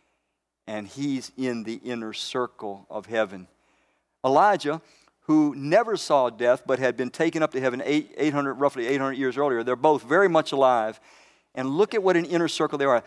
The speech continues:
They spoke with Jesus about his soon departure, meaning the cross, from this world,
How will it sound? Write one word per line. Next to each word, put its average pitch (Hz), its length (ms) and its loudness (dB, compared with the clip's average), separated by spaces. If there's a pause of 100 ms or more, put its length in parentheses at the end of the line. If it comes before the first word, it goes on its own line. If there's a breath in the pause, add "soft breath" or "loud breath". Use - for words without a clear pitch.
(120)
They 147 140 2
spoke - 580 0
with 208 320 4
Jesus 165 480 -4
about 139 240 4
his 139 160 -6
soon 208 240 -4
departure, 180 480 2
meaning 175 240 -2
the 160 80 -6
cross, 131 480 2 (240 loud breath)
from 147 160 -4
this 160 180 0
world, 117 440 -2